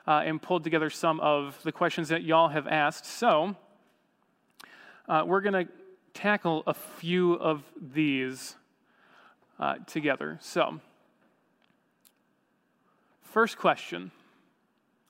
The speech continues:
I seem to get most angry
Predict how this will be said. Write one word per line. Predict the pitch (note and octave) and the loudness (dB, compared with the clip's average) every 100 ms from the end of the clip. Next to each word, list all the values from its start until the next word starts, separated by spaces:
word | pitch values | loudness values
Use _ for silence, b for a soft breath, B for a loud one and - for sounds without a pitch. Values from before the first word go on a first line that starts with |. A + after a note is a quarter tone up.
| b b b b b - | b b b b b -6
I | |
seem | D3 - B3+ | -4 -2 -2
to | |
get | A3+ G3+ | 2 0
most | F3 D#3 E3 C4 - - | 0 0 2 2 -4 -4
angry | D#3+ D3+ C#3+ C#3 D3+ | -2 -2 -2 -2 -4